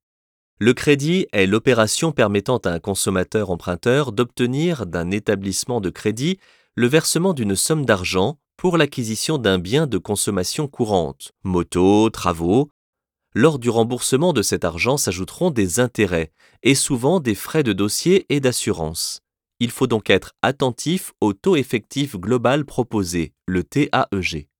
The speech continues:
Le crédit à la consommation est très réglementé. L'organisme de crédit doit remettre une fiche d'information et vérifier la capacité de l'emprunteur à rembourser les sommes dues, remettre une offre descriptive du contrat proposé valable quinze jours.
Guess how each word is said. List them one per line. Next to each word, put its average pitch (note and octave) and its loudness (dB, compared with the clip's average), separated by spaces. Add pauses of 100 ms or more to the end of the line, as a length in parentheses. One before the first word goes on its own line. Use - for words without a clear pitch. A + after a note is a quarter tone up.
(1040)
Le C3 6
crédit E3 2
à F3 6
la A#2 4
consommation G#2+ 0
est G#2 0
très D#3 0
réglementé. G2+ 0 (560)
L'organisme F2 0
de E2+ -2
crédit C3+ -2
doit G2 2
remettre A2 0
une F#2 -4
fiche G2 -6
d'information F2+ -2 (300)
et E2+ -2
vérifier F#2+ 0
la G2 4
capacité G#2+ 0
de G#2+ -2
l'emprunteur F#2+ 0
à G#2 4
rembourser G2+ 0
les E2+ -2
sommes D#2+ -6
dues, A2 -6 (560)
remettre C#3 2
une G#2+ 2
offre G#2+ 0
descriptive G2+ -4
du F#2 -10
contrat F#2 -4
proposé G#2+ -2
valable C3+ 0
quinze C3 -2
jours. E2 -8